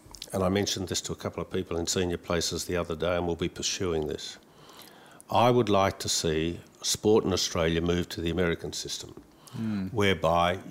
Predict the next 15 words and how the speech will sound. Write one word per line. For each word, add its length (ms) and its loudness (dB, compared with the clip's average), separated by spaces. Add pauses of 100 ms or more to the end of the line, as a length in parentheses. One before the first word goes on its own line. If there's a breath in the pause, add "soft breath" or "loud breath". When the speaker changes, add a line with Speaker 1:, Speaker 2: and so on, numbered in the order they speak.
(180)
Speaker 1:
you 220 0
do 160 -2
your 200 2
sport 400 -4
through 200 0
the 80 -4
colleges. 680 -6 (160)
You're 240 0
educated 800 -2 (200)
as 220 -2
you 80 -4
play 280 0
your 80 0
sport. 440 -4 (280)
Speaker 2:
Mm-hmm. 240 2